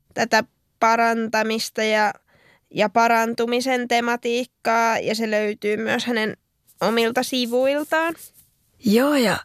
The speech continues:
Speaker 2: tosta parantamisesta tai eheyttämisestä, kun just sitä paljon perattiin, niin, niin kyllähän se valitettavasti on varmasti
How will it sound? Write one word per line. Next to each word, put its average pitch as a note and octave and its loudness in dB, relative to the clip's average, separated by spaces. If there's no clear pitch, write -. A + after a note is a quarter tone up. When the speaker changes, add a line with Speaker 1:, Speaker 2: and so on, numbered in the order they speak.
Speaker 2:
tosta G3 0
parantamisesta C4+ 0
tai F#3+ -2
eheyttämisestä, G3 -2
kun F3 2
just F3+ 2
sitä F#3+ -2
paljon F3+ 0
perattiin, F#3+ 0
niin, F3 -2
niin F3 -2
kyllähän F3 0
se F#3 -2
valitettavasti G#3+ 0
on F3+ 2
varmasti E3 -2